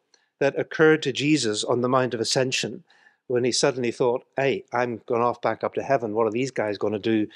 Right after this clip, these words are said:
with the rest of their life? Hey, why don't you go and be missionaries? There's a good idea." Um, a sort of afterthought at the end of the Gospels. No, it's the climax, it's the point, it's what the Gospel is all about. That what God had now accomplished through the death and resurrection of Jesus Christ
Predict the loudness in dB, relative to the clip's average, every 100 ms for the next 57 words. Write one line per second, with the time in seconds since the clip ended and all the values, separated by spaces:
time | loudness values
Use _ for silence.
0 | -14 -4 0 2 2 2 0 2 2 2
1 | 2 2 0 0 2 2 2 0 0 0
2 | 0 0 2 2 2 0 0 2 2 2
3 | -4 -20 -20 _ -6 -4 -2 -2 4 4
4 | 4 4 4 4 2 2 2 4 2 2
5 | 0 2 2 2 0 2 2 0 -4 -4
6 | 2 2 2 0 -12 -20 -4 -4 -2 -4
7 | -4 0 4 4 4 0 -2 -4 -2 -4
8 | 2 4 4 2 -4 -2 0 2 0 2
9 | 4 2 0 0 2 4 4 4 2 4
10 | 4 2 -4 -12 _ _ _ _ _ _
11 | _ 2 4 2 2 6 8 8 6 2
12 | 0 2 2 2 2 0 2 2 2 -2
13 | -2 -4 -8 -14 4 6 8 6 0 0
14 | 0 0 -4 -4 0 2 2 2 0 0
15 | -2 -4 -2 -4 -2 -2 -2 -4 -4 -4
16 | -4 -6 -10